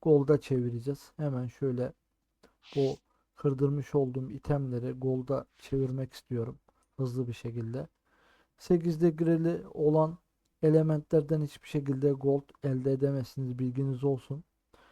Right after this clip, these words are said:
Ama dokuz veya on degre kırdırdığınız takdirde arkadaşlar gold elde edebilirsiniz. Şu anda görmüş olduğunuz gibi on degre water element, e, itemini satıyorum. Daha sonra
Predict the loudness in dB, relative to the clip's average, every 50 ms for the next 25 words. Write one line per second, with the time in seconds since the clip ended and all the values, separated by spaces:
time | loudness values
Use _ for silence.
0 | _ _ _ 0 2 4 4 2 2 0 2 4 4 4 4 2 0 2 4 6
1 | 6 6 6 6 4 4 2 2 2 2 2 2 2 2 2 2 2 2 0 _
2 | -4 -2 -2 0 0 0 -2 -2 0 0 0 0 0 0 -4 _ -2 -4 -4 -2
3 | -4 -4 -4 -2 0 0 0 0 -2 -2 -4 -4 -4 -4 -6 -2 -4 -4 -4 -4
4 | -2 0 0 0 0 -2 -10 -20 _ -6 -4 -4 -2 -2 -2 -2 0 0 -2 -2
5 | -2 -2 -2 -2 -4 -4 -6 -8 -12 -12 -12 -12 _ -6 -4 -4 -4 -4 -6 -6
6 | -4 -4 -4 -4 -4 -8 -8 -6 -4 -4 -4 -4 -6 -8 -8 -8 -8 -6 -6 -4
7 | -4 -4 -4 _ _ _ _ -20 -20 -20 _ _ _ _ _ _ _ -2 0 2
8 | 2 4 4 2 2 2 0 0 0 -2 -2 -6 _ _ _ _ _ _ _ _
9 | _ 2 4 4 4 4 2 0 0 2 2 2 2 2 2 0 -2 -2 -4 -8
10 | -14 -20 _ _ _ _ _ _ _ _ _ _ _ _ -6 -2 -2 0 0 -2
11 | -4 -4 -4 -6 -6 -2 -2 0 0 0 -2 -2 -4 -4 -6 -10 -14 -8 -4 -4
12 | -4 -4 -2 0 0 0 0 0 -4 -8 _ _ _ _ _ _ _ _ _ -4
13 | 0 0 0 0 0 -2 -4 -2 0 0 -2 -2 -4